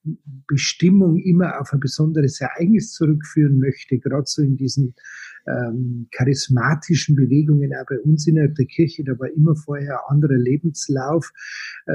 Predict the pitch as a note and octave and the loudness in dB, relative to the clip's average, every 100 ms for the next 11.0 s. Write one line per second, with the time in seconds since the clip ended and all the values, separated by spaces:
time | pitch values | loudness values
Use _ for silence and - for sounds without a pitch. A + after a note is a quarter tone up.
0 | D3 C3+ C#3 C3+ C3+ C3+ D3+ D3+ D3+ B2+ | -2 2 4 4 2 0 2 2 2 -2
1 | - B2 D3+ D3+ D3 C3 C3 C#3+ C3+ C3 | -2 -4 0 0 2 0 0 -2 0 0
2 | C#3 B2+ - B2 C#3+ D3+ D#3 - B2+ C3+ | 0 -4 -4 -2 0 2 0 0 -4 -6
3 | - - - - - - _ - C#3+ - | -6 -16 -20 -20 -20 -20 _ -18 -16 -14
4 | - _ _ D#3+ C3+ D3+ C#3+ D3+ D3 D3 | -18 _ _ -4 2 4 6 4 2 0
5 | C#3+ - F#3 F#3+ E3+ D3+ C3 C3+ C#3 D#3+ | -2 -2 2 2 2 0 2 2 0 0
6 | C3+ C3+ B2+ B2 A#2 D3+ F3 D3 C#3+ D3 | 0 -4 -2 0 2 2 4 2 4 2
7 | - D3 C3 C#3 D3+ D3+ C3 A#2+ B2+ B2 | 0 0 2 2 0 0 -2 0 -2 -2
8 | A#2 B2 A#2+ A#2 - A#2 - B2+ A#2 B2 | -6 -12 -12 -16 -20 -18 -12 -8 -6 -6
9 | B2 A#2+ C3 B2 D3 E3+ D3+ B2+ - - | -8 -4 -2 2 2 2 0 -4 -8 -8
10 | A#2+ A#2+ - C#3+ D3+ D#3 D#3+ D3 C3+ | -6 -6 -4 0 2 2 0 0 -2